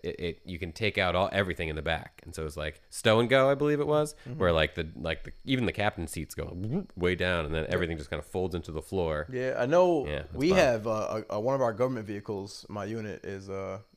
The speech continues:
Speaker 2: a Dodge Caravan that
Speaker 1: Mm.
Speaker 2: feels like it's, like, full utility like that.
Speaker 1: Right.
Speaker 2: So if possible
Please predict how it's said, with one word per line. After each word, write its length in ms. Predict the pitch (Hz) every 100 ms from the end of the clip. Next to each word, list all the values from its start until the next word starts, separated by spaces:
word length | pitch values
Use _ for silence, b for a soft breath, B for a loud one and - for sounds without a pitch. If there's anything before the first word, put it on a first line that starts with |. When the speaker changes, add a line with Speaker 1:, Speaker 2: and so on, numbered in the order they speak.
| _
Speaker 2:
a 60 |
Dodge 300 | 107 104 95
Caravan 600 | - 104 104 92 90 95 104
that 180 | - 85
Speaker 1:
Mm. 160 | 80 73
Speaker 2:
feels 400 | - 104 95 -
like 180 | 92 95
it's, 240 | 92 -
like, 240 | 95 92 - _ _ _ -
full 380 | - 113 107
utility 720 | 110 113 - 127 113 104 101 - _ _ -
like 240 | 104 104 -
that. 160 | -
Speaker 1:
Right. 180 | 82 - - - - -
Speaker 2:
So 380 | - 98 90 117 _ _ -
if 100 | -
possible 460 | - 139 107 98